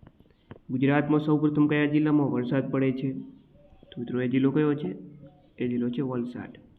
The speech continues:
ગુજરાતમાં સૌથી વધુ ઠંડી કયા સ્થળે અનુભવાય છે? સૌથી વધુ ઠંડી પડે છે કચ્છના નલિયામાં. નેક્સ્ટ, ઉનાળામાં વાતા સૂકા અને ગરમ પવનોને શું કહેવાય છે? તો એને કહેવામાં આવે છે લૂ, લૂ.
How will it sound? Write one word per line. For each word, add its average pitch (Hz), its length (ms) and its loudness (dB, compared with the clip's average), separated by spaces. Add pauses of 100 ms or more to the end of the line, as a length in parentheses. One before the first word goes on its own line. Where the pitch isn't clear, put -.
(380)
ગુજરાતમાં 160 480 6
સૌથી 185 320 2
વધુ 180 240 4
ઠંડી 175 340 4
કયા 165 260 2
સ્થળે 151 280 0
અનુભવાય 117 500 -2
છે? - 160 -16
સૌથી 156 260 2
વધુ 156 220 4
ઠંડી 156 240 4
પડે 147 240 2
છે 143 80 -6
કચ્છના 143 360 -2
નલિયામાં. 127 560 0 (1400)
નેક્સ્ટ, 117 360 -4 (460)
ઉનાળામાં 160 480 6
વાતા 151 260 2
સૂકા 151 380 0
અને 147 160 2
ગરમ 143 280 2
પવનોને 139 460 0
શું 131 220 -2
કહેવાય 135 320 -2
છે? 135 240 -6 (880)
તો 143 80 -2
એને 135 120 0
કહેવામાં 127 340 -4
આવે 123 120 -2
છે 127 160 -8
લૂ, 127 360 -2 (260)
લૂ. 123 320 -2